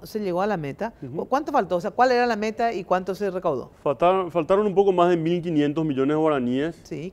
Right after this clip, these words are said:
Speaker 2: Eh, igual terminamos recaudando catorce mil quinientos, que no es poca cosa.
Speaker 1: Sí.
Speaker 2: En un año difícil, en medio de una campaña política sangrienta, y sobre todo ese día nos tocó
Speaker 1: Una lluvia
Speaker 2: una tormenta
Speaker 1: feroz.
Speaker 2: torrencial que duró, eh, bueno, durante todo el día
Speaker 1: Todo el día.
Speaker 2: sábado,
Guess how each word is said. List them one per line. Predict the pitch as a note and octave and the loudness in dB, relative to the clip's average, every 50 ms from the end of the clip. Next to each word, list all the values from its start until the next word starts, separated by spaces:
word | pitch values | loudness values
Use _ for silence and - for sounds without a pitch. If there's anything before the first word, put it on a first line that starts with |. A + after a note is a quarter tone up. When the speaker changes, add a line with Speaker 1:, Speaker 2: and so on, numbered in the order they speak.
| - | -14
Speaker 2:
Eh, | B2 A#2 A2+ A2+ A2+ | -12 -12 -10 -10 -8
igual | A2+ A#2+ C3+ C#3 B2+ A2+ - | -4 -2 -2 -2 -2 -4 -6
terminamos | C3+ B2+ B2 B2 A#2+ A#2+ B2 C3+ C#3+ | -6 -4 -4 -2 -2 -2 -2 -2 -2
recaudando | D3 C#3+ C#3+ B2+ B2 B2+ C3 C#3 | 0 0 2 2 2 2 0 0
catorce | C3 C#3+ C3 D3 B2+ - C#3+ | -2 -2 -2 -2 -4 -2 -4
mil | B2 B2 C3 B2+ | -2 -2 -2 -2
quinientos, | C3+ C#3 B2+ B2 B2 A#2+ B2 B2 | -2 -2 0 0 0 0 -2 -4
que | C3 B2+ | -4 -2
no | A#2+ A#2 A#2 | -2 -2 -2
es | A2 | -2
poca | - C3 B2+ B2 C3 | -2 -4 -2 0 -2
cosa. | G#2+ - B2+ B2 A#2 - C#3 C#3+ - - - - - - | 0 0 -2 -2 -2 -4 -6 -6 -8 -12 -20 -20 -20 -20
Speaker 1:
Sí. | - - - C#3+ C3+ D#3+ G3 G#3+ - | -20 -18 -16 -16 -16 -18 -18 -12 -8
Speaker 2:
En | A#2 A2+ A2+ A#2 | -6 -6 -4 -4
un | A#2+ B2 | -4 -4
año | A#2+ B2 C3 C3+ | -4 -2 -2 -4
difícil, | C3+ A#2+ - - D#3+ E3 E3 F3+ D#3+ | -4 -4 -4 -6 -6 -2 -2 0 0
en | D3 C3+ | 0 2
medio | C3 C3+ C3+ C3 | 0 0 0 0
de | C3 | 0
una | B2+ C3+ | 0 0
campaña | B2+ C#3+ C3 - - B2 C3 C3+ | 0 0 0 2 0 0 0 0
política | B2+ B2+ A#2+ A#2+ A#2+ B2 C3+ C3 | -2 -2 -4 -4 -4 -2 -2 -2
sangrienta, | C3+ C3 B2 A#2+ A#2+ A#2 B2 C3+ C#3 C#3+ C3+ D3+ D3+ D3+ C#3+ | -2 -2 -2 -2 -2 0 0 2 0 0 0 0 0 0 0
y | B2 C3+ C3+ B2 B2 B2 A#2+ A#2+ | -2 -4 -4 -4 -2 -2 -4 -6
sobre | A2+ - C#3+ C3+ C3 B2+ | -6 -4 -2 0 0 0
todo | A2 - C#3 D3 D#3 | 0 0 2 4 4
ese | D#3 C#3 D#3+ D#3 | 2 2 2 0
día | C3+ C3 C3+ D3 D3 | 0 2 2 2 2
nos | D#3 D#3 D#3 | 0 0 0
tocó | D#3 C#3 A#2 - C3+ C3+ C#3 C#3+ D3+ D3 - - | -2 -4 -2 2 2 4 4 2 0 -4 -8 -18
Speaker 1:
Una | - E3 D#3+ | -16 -14 -12
lluvia | C#3 D3 D#3+ E3 E3 | -8 -8 -6 -4 -2
Speaker 2:
una | D#3+ C#3+ D3 C#3 | 0 2 2 2
tormenta | D3 C3+ C3 C#3 C3+ C3 D3+ D3 | 2 2 2 2 4 4 4 2
Speaker 1:
feroz. | A#2 D3+ D3 C#3+ | 4 2 2 2
Speaker 2:
torrencial | D3 C#3 C3 B2+ A#2+ - - C#3 C#3+ D3 D3 C#3+ | 2 2 0 0 -4 -2 2 4 4 4 4 2
que | D#3 | 0
duró, | D3+ C#3+ C3+ B2+ C3 C3 C3+ C#3 C3+ C3 B2 A#2+ | 0 2 2 4 4 4 4 4 2 2 0 -2
eh, | A2+ G#2+ A2 A#2 A#2+ A#2+ A#2 A2+ A2+ | -4 -8 -12 -12 -10 -8 -6 -6 -6
bueno, | B2 D3 C#3+ A#2+ | -6 -6 -4 -4
durante | A2+ A#2+ A#2+ A#2+ A#2+ A#2 A2+ | -4 -4 -4 -4 -4 -4 -4
todo | G2 B2+ C3 | -4 -4 -4
el | C3 | -2
día | C#3 C3+ | -2 -2
Speaker 1:
Todo | B2 - | -2 2
el | C3+ C3 | 2 4
día. | |
Speaker 2:
sábado, | C3+ C#3 C#3+ D3 E3 E3 | 4 6 4 4 2 0